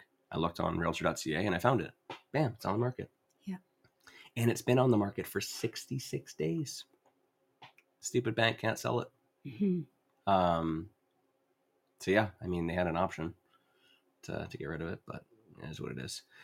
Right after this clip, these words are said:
Speaker 1: Uh, that's a very rare, rare, rare
Speaker 2: Yeah.
Speaker 1: thing. Um, I've
Speaker 2: It was
Speaker 1: tr-
Speaker 2: a, it was, it was, like, the perfect series of events had to happen for that all to,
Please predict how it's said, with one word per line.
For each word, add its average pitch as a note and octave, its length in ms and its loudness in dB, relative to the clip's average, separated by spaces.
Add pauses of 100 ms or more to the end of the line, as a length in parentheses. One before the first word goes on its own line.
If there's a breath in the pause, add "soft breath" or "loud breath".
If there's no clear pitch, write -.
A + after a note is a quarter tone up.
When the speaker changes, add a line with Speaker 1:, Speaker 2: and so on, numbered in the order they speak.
(200 soft breath)
Speaker 1:
Uh, A2 360 12
that's D3+ 180 6
a E3+ 60 8
very A2 360 8
rare, F2 760 4 (120)
rare, F2 680 4 (120)
rare F2 1000 0 (320 soft breath)
Speaker 2:
Yeah. - 120 -4 (560)
Speaker 1:
thing. - 180 -10 (1500)
Um, E2 640 6 (1120)
I've A3 140 10
Speaker 2:
It B3 40 8
was A#3+ 160 12
Speaker 1:
tr- C4 60 12
Speaker 2:
a, B3 240 12
it A3+ 40 10
was, A3 360 8
it A#3 80 10
was, G#3 100 8
like, G#3 240 6 (160)
the G3 380 2 (240)
perfect A#3 520 4
series F#3+ 800 8 (200)
of E3+ 300 6
events D#3+ 720 8 (280)
had D#3+ 240 6
to D#3 80 4
happen C3+ 540 6
for E3 200 0
that C#3+ 200 6
all B2+ 180 4
to, C#3 440 2